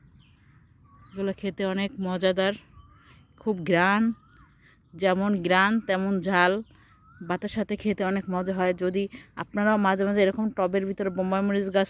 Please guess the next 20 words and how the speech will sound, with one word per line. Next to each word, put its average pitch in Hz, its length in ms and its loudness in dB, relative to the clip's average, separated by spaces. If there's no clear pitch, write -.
লাগাবেন, 180 400 0
লাগিয়ে 180 360 0
খাবেন, 180 300 2
দেখবেন 180 260 0
অনেক 180 120 -4
মজা 170 280 -2
হয়। 147 140 0
কিনাটা 240 380 2
তো 254 100 0
অনেক 240 220 2
খান, 185 220 0
ওটাতে 202 240 -2
সার 202 200 2
দেয়া 196 260 6
থাকে, 180 260 -2
ওষুধ 202 340 -4
দেয়া 202 220 6
থাকে, 190 220 -4
ওইটার 202 320 -4
থেকে 214 160 -6